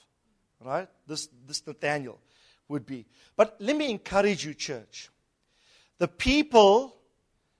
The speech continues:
that you are going to connect have already been seen by the Lord. What did he say? "Before Philip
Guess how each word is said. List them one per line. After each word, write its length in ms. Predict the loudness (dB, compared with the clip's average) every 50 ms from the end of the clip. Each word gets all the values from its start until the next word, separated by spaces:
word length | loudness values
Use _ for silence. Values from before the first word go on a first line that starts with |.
| _ _
that 240 | 2 2 2 2 0
you 160 | -2 0 2
are 180 | 6 6 6 6
going 300 | 6 4 0 0 0 -4
to 160 | -6 -8 -10
connect 720 | -8 -8 -8 -4 -2 -2 -2 -2 -4 -10 -12 -12 -14 -16 _ _ _ _ _ _ _ _ _ _ _ _
have 200 | -4 0 2 4
already 460 | 6 6 4 4 4 2 2 2 2 0
been 280 | -2 -2 -2 -2 -2
seen 720 | -4 -4 -2 0 0 0 2 2 0 0 -2 -6 -10 -12 -16 _ _ _ _ _ _ _ -2
by 240 | 2 4 4 4
the 120 | 4 0 -4
Lord. 440 | -4 -6 -6 -8 -12 _ _ -20 -20 _ _ _ _ _ _ _ _ _ _ _ _ _ _ _ _ _ _ _ _ _ _ _
What 200 | 8 8 8 10
did 100 | 8 6
he 100 | 2 2
say? 360 | 2 4 4 4 2 2 -2 -12 _ _ _ _ _ _ _ _ _ _ _ _ _ _ _
"Before 720 | 2 2 2 2 2 2 8 12 12 12 12 12 12 12 8 -4 0 2
Philip 460 | 8 10 10 10 10 8 -2 -20